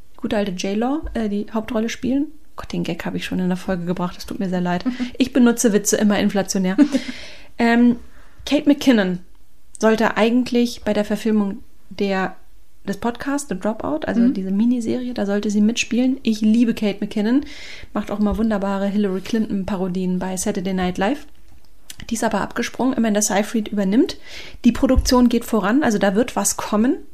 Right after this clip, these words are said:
Speaker 1: Dann irgendwann der Film, also die, die Aufarbeitung des ganzen Falles, äh, die, äh, läuft auf Hochtouren, da freue ich mich persönlich sehr drauf.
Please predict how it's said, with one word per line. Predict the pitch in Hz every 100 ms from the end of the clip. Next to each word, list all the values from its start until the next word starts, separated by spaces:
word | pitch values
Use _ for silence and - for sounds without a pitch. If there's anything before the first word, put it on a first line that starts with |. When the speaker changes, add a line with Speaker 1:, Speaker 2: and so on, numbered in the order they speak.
| - - - - - - - - - - - -
Speaker 1:
Dann | 226
irgendwann | - 240 226 220
der | 208
Film, | - 233 330 320
also | 233 226
die, | 214 214
die | 208 -
Aufarbeitung | - 277 254 233 233 226
des | 214 -
ganzen | 220 233 214
Falles, | 214 220 226 240 -
äh, | - 214 208
die, | 220 220
äh, | - -
läuft | - 208 214
auf | - -
Hochtouren, | 233 - 240 220
da | 202
freue | - - 214
ich | 214
mich | 208 -
persönlich | 196 196 190 185
sehr | 175 196 226
drauf. | 285 269 285